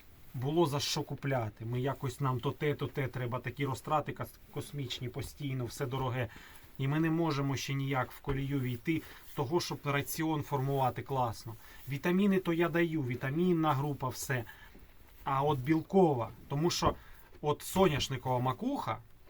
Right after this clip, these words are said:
вона, наприклад, класна, все, тридцять протеїн. Але захищений протеїн, який корова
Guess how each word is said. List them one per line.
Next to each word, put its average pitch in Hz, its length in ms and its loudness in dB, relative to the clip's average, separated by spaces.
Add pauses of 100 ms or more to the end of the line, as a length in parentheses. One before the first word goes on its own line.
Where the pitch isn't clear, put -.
(140)
вона, 147 480 4 (960)
наприклад, 143 540 2 (160)
класна, 143 540 6
все, 117 220 -2
тридцять 160 480 -2
протеїн. 147 520 0 (680)
Але 160 540 8
захищений 151 800 2
протеїн, 147 520 -4
який 170 240 0
корова 151 540 4